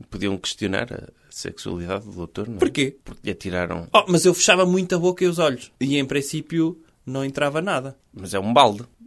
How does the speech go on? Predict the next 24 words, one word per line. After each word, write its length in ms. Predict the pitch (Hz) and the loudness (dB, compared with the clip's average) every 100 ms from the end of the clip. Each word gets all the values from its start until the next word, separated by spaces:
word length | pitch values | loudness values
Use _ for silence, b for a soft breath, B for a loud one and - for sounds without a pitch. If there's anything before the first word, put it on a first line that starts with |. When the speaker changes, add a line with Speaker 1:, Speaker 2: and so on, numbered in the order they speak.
| - | -4
Speaker 2:
Mas 140 | 269 | -2
porquê 220 | - - 240 | -2 -8 -8
que 160 | - | -4
alguém 440 | 131 151 147 165 160 | -2 -2 2 2 2
ia 80 | |
pegar 240 | 156 147 156 | 0 2 2
num 200 | 160 139 | 2 0
balde? 460 | 127 139 143 175 175 - - | 4 4 4 -2 -12 -14 -12
Speaker 1:
Uhum. 260 | 101 117 - | -10 -10 -2
Speaker 2:
Isso 220 | 147 165 | 0 4
era 100 | 208 | 4
uma 160 | 202 180 | 4 2
forma 500 | - 180 175 180 180 | 4 4 4 2 0
de, 500 | 160 156 165 151 147 | -2 2 4 4 2
de 200 | 135 135 | -2 -2
manifestação? 920 | 151 180 196 190 - 185 180 185 240 - | 4 4 4 2 0 0 4 4 4 0
Speaker 1:
Sim. 320 | - - 117 131 b b | -4 2 2 0 b b
Speaker 2:
É, 460 | - 143 139 131 - 127 | 2 6 6 4 2 -6
o 80 | 185 | -6
planeamento 680 | - 196 220 220 196 190 175 | 2 6 6 6 6 4 4
de 40 | 175 | 2
um 20 | |
esquerdalho 640 | - 175 165 190 226 202 | 2 4 6 6 6 6
era 320 | 160 131 107 | 8 8 6